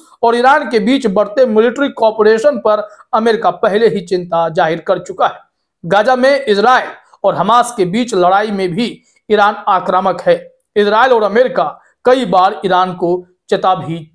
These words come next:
चुके हैं। इन सब के बावजूद ईरान ने कई बार अमेरिका को भी अल्टीमेटम दे दिया है कि हम आपसे डरते नहीं हैं। और इस वक्त जो हवाई योद्धा की डील कही जा रही है वो क्या है,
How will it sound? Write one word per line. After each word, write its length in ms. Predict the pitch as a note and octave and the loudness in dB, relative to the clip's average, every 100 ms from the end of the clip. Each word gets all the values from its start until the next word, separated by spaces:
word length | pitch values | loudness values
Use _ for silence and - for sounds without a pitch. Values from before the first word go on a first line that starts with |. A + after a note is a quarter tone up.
| _ | _
चुके 280 | F3 F3+ D#3+ | -12 -6 -6
हैं। 260 | G3 E3+ - _ _ _ | -6 -10 -10 _ _ _
इन 100 | F3+ | -8
सब 280 | F3 B3 A3 | -2 -2 0
के 80 | G#3+ | -4
बावजूद 560 | E3+ F3+ F3 G3+ G#3 - | 0 0 2 -2 -2 -4
ईरान 380 | F3 F#3 F3+ E3 | -2 0 -2 -4
ने 220 | D3+ C3 - | -10 -14 -6
कई 200 | G3 F#3+ F3 | -2 0 -2
बार 520 | D3+ F#3 - - - - - | 0 0 -2 -10 -16 -12 -4
अमेरिका 400 | F#3+ G#3+ G#3 G#3 | 0 0 2 -2
को 200 | - F#3+ F3 | 0 0 2
भी 140 | G3 | 2
अल्टीमेटम 560 | F#3 F3 F3 E3+ D#3+ D3+ | 0 0 -6 -6 -8 -10
दे 200 | C#3+ C#3+ | -12 -16
दिया 260 | C#3+ - | -18 -20
है 220 | - - - _ _ _ G3 | -18 -20 -20 _ _ _ -6
कि 60 | |
हम 220 | - A3+ | -2 0
आपसे 360 | F3 E3+ - F3+ F3 - _ - | 0 -2 -2 -2 -2 -12 _ -16
डरते 380 | D#3 A3 A3 F#3 | -2 -2 0 -4
नहीं 300 | D3 B2 A#2+ | -4 -12 -20
हैं। 160 | A#2+ _ _ - | -20 _ _ -4
और 120 | A#3 C4 | 0 0
इस 140 | C4+ | 2
वक्त 260 | D#4+ D#4+ C4 | 2 2 2
जो 160 | C#4+ C#4+ - - _ | 4 4 2 -8 _
हवाई 320 | - G#3+ C4+ D4 | -4 2 4 4
योद्धा 340 | C4+ A3 C4 | 0 2 2
की 180 | C4 B3+ | 2 0
डील 260 | F3+ C#4+ C4+ | 2 0 2
कही 200 | A#3 A#3+ | 0 2
जा 140 | A3 | 0
रही 220 | G3 G3 F#3+ | 0 0 2
है 120 | B3 | 2
वो 120 | B3 | 2
क्या 320 | - - D4+ A#3+ | -2 -4 0 0
है, 240 | - | -2